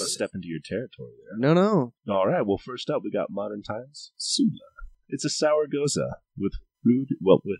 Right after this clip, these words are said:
Speaker 2: it's got fruits. Can you believe it?
Speaker 1: No way. <laughs>
Speaker 2: Fruits, guys.
Speaker 1: It's got fruits? What kind?
Speaker 2: Raspberries. Blackberries. Black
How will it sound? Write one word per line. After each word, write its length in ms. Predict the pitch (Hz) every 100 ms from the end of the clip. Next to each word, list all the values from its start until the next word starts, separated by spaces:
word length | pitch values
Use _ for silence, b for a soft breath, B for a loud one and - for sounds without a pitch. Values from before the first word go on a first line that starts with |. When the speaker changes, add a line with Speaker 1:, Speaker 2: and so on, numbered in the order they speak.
| -
Speaker 2:
it's 80 | -
got 160 | 101 -
fruits. 460 | 156 - - - - - -
Can 80 |
you 80 | 95
believe 180 | 95 131
it? 80 | 190 349 _ - 113
Speaker 1:
No 160 | 127
way. 260 | 127 117 170
<laughs> 0 |
Speaker 2:
Fruits, 560 | - - 277 139 254
guys. 360 | - - 76 - _ - -
Speaker 1:
It's 140 | -
got 200 | 120 104
fruits? 360 | - 113 143 -
What 140 | 107
kind? 420 | - 139 156 113 - -
Speaker 2:
Raspberries. 800 | 98 151 165 - 98 80 76 - - - _
Blackberries. 840 | 113 113 - 98 80 71 71 - - -
Black 240 | 95 127